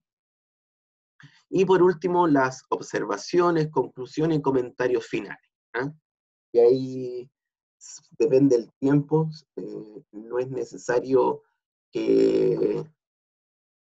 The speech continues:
que, que hagan una, un, una observaciones, pero sí una conclusión, y sería ideal que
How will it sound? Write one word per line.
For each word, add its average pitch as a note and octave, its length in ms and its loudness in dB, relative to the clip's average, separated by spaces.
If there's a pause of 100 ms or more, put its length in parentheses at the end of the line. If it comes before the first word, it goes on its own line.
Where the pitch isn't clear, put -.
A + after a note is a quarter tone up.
que, G2 300 -2
que A2+ 160 -4
hagan A#2+ 580 0 (140)
una, A2 880 -2 (680)
un, G2+ 600 -6 (640)
una A#2 240 -2
observaciones, G#2+ 960 -2
pero A2+ 220 -2
sí - 180 -6
una D#3+ 220 0
conclusión, D#3+ 680 -4
y A#2 140 -14
sería B2 360 -2
ideal A#2+ 600 -2 (440)
que B2 760 2